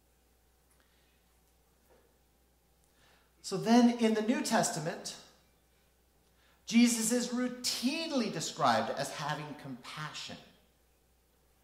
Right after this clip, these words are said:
on people. But it wasn't the wealthy, it wasn't the powerful,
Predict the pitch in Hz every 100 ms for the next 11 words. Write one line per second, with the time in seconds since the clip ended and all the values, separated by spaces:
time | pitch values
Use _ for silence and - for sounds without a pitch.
0 | _ _ _ 117 120 117 - 110 - -
1 | - - - _ _ _ _ _ _ _
2 | _ _ _ _ _ _ _ - - -
3 | 196 196 196 220 226 233 180 156 151 -
4 | 214 202 175 - - _ _ _ _ _
5 | _ _ _ _ 185 175 202 202 - -
6 | - 147 147 147 175 180 180 - -